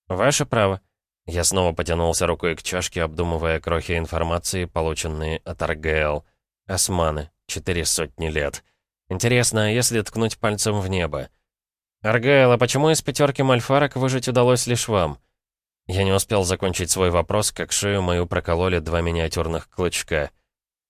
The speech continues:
«Невежливо впиваться в работодателя без предупреждения»,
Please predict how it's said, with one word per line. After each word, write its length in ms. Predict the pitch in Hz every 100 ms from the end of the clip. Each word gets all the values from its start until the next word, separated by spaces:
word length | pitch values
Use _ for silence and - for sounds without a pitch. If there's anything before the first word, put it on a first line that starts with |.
| _ _ -
«Невежливо 720 | 98 120 117 135 139 143 139
впиваться 520 | - 139 131 123 -
в 60 | 113
работодателя 680 | 110 110 107 104 101 104
без 160 | 98 101
предупреждения», 920 | 104 98 98 104 98 90 82 80 80